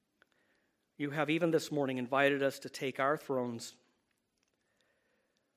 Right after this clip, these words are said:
not as thrones we have made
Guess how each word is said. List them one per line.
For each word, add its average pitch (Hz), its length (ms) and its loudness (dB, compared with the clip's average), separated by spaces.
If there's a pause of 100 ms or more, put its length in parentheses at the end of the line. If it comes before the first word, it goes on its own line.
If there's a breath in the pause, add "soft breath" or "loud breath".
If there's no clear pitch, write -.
(720)
not 190 500 8
as 160 720 2
thrones 160 340 4
we 170 200 0
have 165 200 0
made 127 360 -2